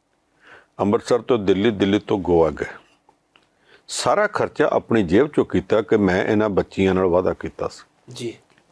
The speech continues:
Speaker 1: ਉਹਦਾ ਨਤੀਜਾ ਇਹ ਨਿਕਲਿਆ ਕਿ ਬੱਚਿਆਂ ਨੇ ਉਤਸ਼ਾਹ ਨਾਲ ਪੜ੍ਹਾਈ ਕੀਤੀ। ਐਸ ਇੱਕੋ ਸਾਲ 'ਚ ਤਿੰਨ ਦੇ ਬਜਾਏ ਅਠਾਰਾਂ ਬੱਚੀਆਂ ਜਿਹੜੀਆਂ ਨੇ ਮੈਰਿਟ 'ਤੇ ਆਈਆਂ।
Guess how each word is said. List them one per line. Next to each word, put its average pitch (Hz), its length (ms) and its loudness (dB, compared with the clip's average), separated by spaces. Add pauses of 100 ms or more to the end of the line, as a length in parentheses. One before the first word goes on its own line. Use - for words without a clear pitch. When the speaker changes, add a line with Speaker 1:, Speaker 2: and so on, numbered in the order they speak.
(460)
Speaker 1:
ਉਹਦਾ 107 220 2
ਨਤੀਜਾ 104 520 0
ਇਹ 131 60 -2
ਨਿਕਲਿਆ 101 280 2
ਕਿ 104 180 -2
ਬੱਚਿਆਂ 101 460 0
ਨੇ 104 80 0
ਉਤਸ਼ਾਹ 104 460 0
ਨਾਲ 104 160 0
ਪੜ੍ਹਾਈ 87 320 -2
ਕੀਤੀ। - 380 -6 (1200)
ਐਸ 117 400 0
ਇੱਕੋ - 320 0
ਸਾਲ 101 260 2
'ਚ - 200 -18 (960)
ਤਿੰਨ 123 260 2
ਦੇ 135 120 4
ਬਜਾਏ 104 300 2 (180)
ਅਠਾਰਾਂ 101 420 0
ਬੱਚੀਆਂ 107 420 0
ਜਿਹੜੀਆਂ 92 240 0
ਨੇ 76 160 -4 (360)
ਮੈਰਿਟ 92 300 0
'ਤੇ - 160 -4
ਆਈਆਂ। 76 200 -8